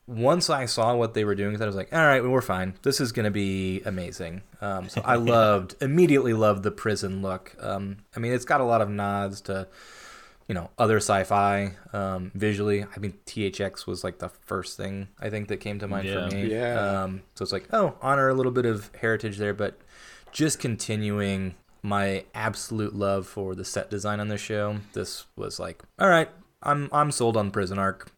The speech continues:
Speaker 1: They did it with, with one episode. I'm in.
Speaker 2: Man, yeah, just him looking out the window, out,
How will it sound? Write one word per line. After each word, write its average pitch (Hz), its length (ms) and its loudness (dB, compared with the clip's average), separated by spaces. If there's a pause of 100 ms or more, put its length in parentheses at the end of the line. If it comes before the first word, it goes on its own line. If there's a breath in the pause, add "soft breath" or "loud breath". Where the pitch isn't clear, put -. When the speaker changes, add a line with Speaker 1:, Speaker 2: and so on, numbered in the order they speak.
Speaker 1:
They 110 120 0
did 104 140 0
it 98 100 0
with, 98 220 -4 (200)
with 104 200 -4
one 92 160 -6
episode. 95 500 -8 (100)
I'm 101 140 -2
in. 95 180 -4 (920 soft breath)
Speaker 2:
Man, 95 260 -2
yeah, 101 120 0
just 120 260 -2
him 151 160 0
looking 123 300 0
out 110 160 0
the 92 100 0
window, 95 640 0 (280)
out, 101 260 -2